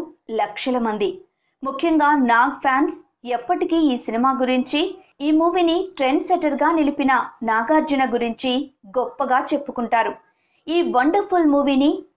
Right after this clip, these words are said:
థియేటర్లలో రీ రిలీజ్ చేయాలని ఎప్పటినుంచో ప్రయత్నాలు జరుగుతున్నాయి.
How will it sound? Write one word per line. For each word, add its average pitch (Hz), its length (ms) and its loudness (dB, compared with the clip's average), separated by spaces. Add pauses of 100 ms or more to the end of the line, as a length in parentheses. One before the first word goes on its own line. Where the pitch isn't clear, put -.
థియేటర్లలో 302 680 0
రీ 262 200 0
రిలీజ్ 285 420 0
చేయాలని 247 640 0 (220)
ఎప్పటినుంచో 269 720 0
ప్రయత్నాలు 262 560 0
జరుగుతున్నాయి. 220 600 -2